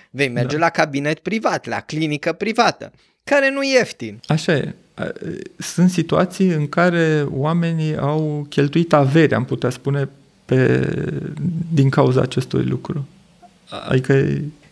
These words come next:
Speaker 1: Hai
Speaker 2: așa
Speaker 1: să
Speaker 2: este.
Speaker 1: vedem cum le dăm o alternativă ca să nu ajungă acolo. Pentru că, vezi,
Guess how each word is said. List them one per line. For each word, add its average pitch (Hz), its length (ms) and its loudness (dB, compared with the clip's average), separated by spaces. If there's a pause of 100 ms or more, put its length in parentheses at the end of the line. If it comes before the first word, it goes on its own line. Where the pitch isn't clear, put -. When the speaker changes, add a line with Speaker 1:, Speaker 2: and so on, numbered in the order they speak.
(140)
Speaker 1:
Hai - 160 0
Speaker 2:
așa - 20 2
Speaker 1:
să 190 100 0
Speaker 2:
este. - 20 4
Speaker 1:
vedem 214 260 2
cum 254 260 -2
le 277 140 4
dăm 180 260 2
o 151 100 2
alternativă 131 1120 0 (480)
ca 165 120 0
să 196 160 0
nu 233 180 0
ajungă 147 360 -2
acolo. 104 360 -4
Pentru 160 320 -4
că, 147 200 0 (260)
vezi, 220 320 0